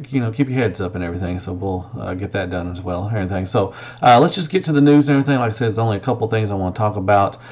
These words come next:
but this first thing coming up is third-party news, and oh my God, we got two new versions of Zeta Toys Superioutron. This is their Masterpiece Scale Superion.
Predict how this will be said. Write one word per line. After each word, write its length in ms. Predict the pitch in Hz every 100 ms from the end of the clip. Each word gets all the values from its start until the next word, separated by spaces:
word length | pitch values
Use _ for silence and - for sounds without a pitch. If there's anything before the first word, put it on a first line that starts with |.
| - -
but 560 | 92 95 131 - - - - - - -
this 300 | 90 107 151
first 300 | - 135 147
thing 180 | 151 156
coming 320 | 156 175 170
up 220 | 95 90
is 120 | 90
third-party 640 | - - 101 113 123 131 175
news, 480 | 175 107 101 101 - - - -
and 440 | 98 92 90 92
oh 480 | 98 98 101 104 107 104
my 500 | 98 98 95 98 101
God, 800 | 101 117 117 110 98 82 78 80
we 140 | 110
got 280 | 117 104 -
two 320 | - 185 220
new 220 | 240 247
versions 540 | 185 165 175 135 123 120
of 180 | 107
Zeta 380 | 98 101 127 151
Toys 480 | 160 143 120 120 120 - -
Superioutron. 1000 | - - - 180 175 107 - 80 71 67 -
This 160 | 110 110
is 100 | 110
their 120 | 107
Masterpiece 640 | 101 110 110 113 117 110
Scale 320 | - - 101 104
Superion. 800 | - 113 190 196 101 69 60